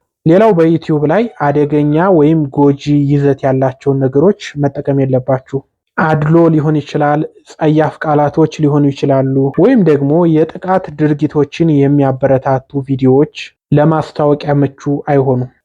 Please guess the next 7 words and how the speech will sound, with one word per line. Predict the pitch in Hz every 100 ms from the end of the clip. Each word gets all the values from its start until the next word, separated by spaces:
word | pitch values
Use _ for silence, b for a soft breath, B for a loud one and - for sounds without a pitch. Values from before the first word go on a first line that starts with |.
| -
ሌላው | 175 214 233
በዩቲዩብ | 160 143 139 147
ላይ | 147 147
መስራት | 147 151 - 156 143
የሌለባችሁ | 151 143 139 131 139 139 - 143
ስህተት | - 151 208 226 -
የተሳሳተ | 160 151 156 - 151 151 139